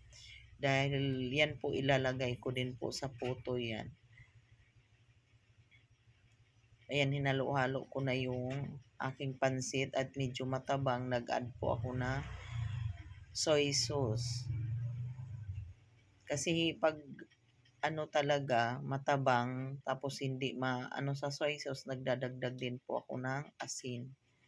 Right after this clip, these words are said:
Hindi ko kasi ma-estimate agad yan dahil malalim po yung aking ginagamit na kaserola.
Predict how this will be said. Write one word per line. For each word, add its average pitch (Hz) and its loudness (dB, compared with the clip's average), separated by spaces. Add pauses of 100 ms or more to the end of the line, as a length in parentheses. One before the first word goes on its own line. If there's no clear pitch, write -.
(1800)
Hindi 143 -2
ko 139 -2
kasi 143 2
ma-estimate 135 0
agad 131 0
yan 123 0
dahil 120 2
malalim 127 2
po - -4
yung 143 -4 (560)
aking 135 0
ginagamit 123 0
na 127 -4
kaserola. 123 -4